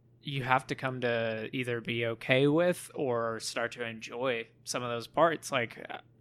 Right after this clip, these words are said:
I hate posting on social media. I hate it. But I love trying to figure out artwork because there is a part of me that, like, I can't draw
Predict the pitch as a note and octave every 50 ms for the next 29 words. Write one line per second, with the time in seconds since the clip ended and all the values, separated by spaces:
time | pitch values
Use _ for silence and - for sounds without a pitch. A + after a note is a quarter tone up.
0 | _ _ - D#3 D3 C#3 B2+ A#2 - - C3+ B2+ C3 C3+ - - C#3 C3 A#2+ -
1 | - C3 A#2+ A#2 A#2+ A#2 - B2+ A#2 - - A#2 A#2 C3 C#3 B2+ A2 B2 A#2 -
2 | _ _ - C3 B2 B2 C3 C3+ C3+ B2 A2+ A#2 - _ _ _ _ _ _ -
3 | _ - C3+ B2 A#2+ - - _ _ _ _ _ - B2+ B2 A#2 A2+ A2+ A#2 B2+
4 | C3 C#3 C#3 C3 B2 B2 A#2 G#2+ - - - _ - - C3+ B2 A#2+ A#2 A2+ -
5 | - C3 A2+ A2+ A2+ A2 A2 A2 A2 A2 A2 - - - E3+ E3 - - - -
6 | - - - - - - A#2+ B2+ B2+ A#2+ A#2 A2+ A2+ A2 A2 - - - _ -
7 | _ _ _ _ _ - A#2+ A2+ A#2 A#2+ A#2+ A#2 A#2 A2+ - - A#2+ A#2 A2+ A#2
8 | A2+ A#2 A2+ A2+ A2 A2 G#2 - - B2 B2+ - - - _ _ - B2 C3+ -
9 | C3+ A#2 - - - G#2+ - -